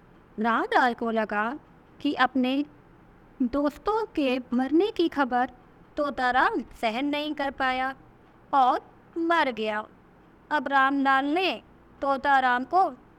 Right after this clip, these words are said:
पिंजरे से निकालकर बाहर पेड़ के नीचे रख दिया। जैसे ही तोता राम को पेड़ के नीचे रखा, तोता राम झट से आंखें खोलकर आसमान में उड़ गया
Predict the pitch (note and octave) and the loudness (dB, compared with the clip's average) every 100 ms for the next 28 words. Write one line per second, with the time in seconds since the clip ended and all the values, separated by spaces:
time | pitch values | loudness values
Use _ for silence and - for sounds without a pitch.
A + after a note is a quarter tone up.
0 | - - D4+ C#4+ C4+ C4+ E4 D#4 B3 A#3+ | -16 -6 -4 -2 -2 -2 -2 -4 -2 -2
1 | A3+ A3+ A4 C#4+ A3 A3+ C#4 G#4 - C#4 | -2 -2 -4 0 0 2 -2 -4 -6 -4
2 | A#3+ A3+ C4 A#3+ B3 C4 C#4 C4+ C4+ C4 | -4 -4 -4 -4 -6 -4 -2 -2 -2 -4
3 | C4+ C4+ - - - - - - - G#3 | -2 -2 -4 -20 -20 -20 -20 -14 -10 -4
4 | A#3 A3 A#3+ F4+ G#4 G#4+ G#4+ F#4 F#4 F4 | -2 0 0 -2 0 0 0 -2 0 0
5 | F4 F4 F4 F4+ F4+ E4 E4 F4+ F4 E4+ | 2 2 2 -2 0 -2 -2 -2 0 -2
6 | F4+ F4 E4+ G4+ D#4+ B3 - - - - | -2 -2 2 4 4 0 -12 -20 -20 -20
7 | - C4 C4 C#4+ C#4+ C#4+ E4+ - C#4 - | -6 -4 -2 0 2 2 0 -2 -18 -2
8 | - A4 - G#4 G4+ G4 F#4 F4 F#4 F4 | 2 2 2 -6 -2 -2 0 0 -2 -2
9 | F4+ F#4 F4+ A4+ - A#3 B3+ - B3 B3 | -4 -2 -2 -2 0 0 0 -2 -2 -2
10 | B3+ C#4 C#4+ C#4+ C4 C#4+ D#4+ | -2 -4 -2 -4 -2 0 -2